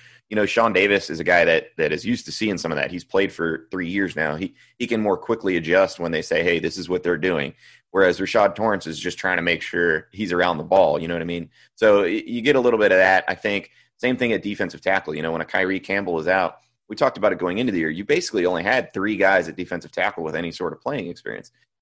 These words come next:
You had, um, Zach Carter, Marlon Dunlap, and Tedarrell Slaton. So after that, you're talking about Gervon Dexter or, uh, you know, some of these other true freshmen, and we didn't see any of the other true freshmen. So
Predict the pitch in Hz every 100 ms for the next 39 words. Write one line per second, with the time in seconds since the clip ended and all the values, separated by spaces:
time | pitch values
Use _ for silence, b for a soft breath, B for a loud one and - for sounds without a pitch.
0 | _ 90 90 82 82 85 82 76 76 -
1 | 90 98 - 92 95 95 101 - _ _
2 | 95 98 95 90 90 90 85 85 - 85
3 | 80 82 85 73 - 139 - 67 - 85
4 | 80 90 - 82 110 82 - 95 92 85
5 | 76 - 80 80 78 78 82 - 80 -
6 | 87 85 85 - _ _ _ _ 80 78
7 | - 98 82 76 - - 104 90 98 87
8 | - 87 98 110 - 80 85 104 98 -
9 | 127 82 69 65 64 - 80 71 73 -
10 | 65 - 85 73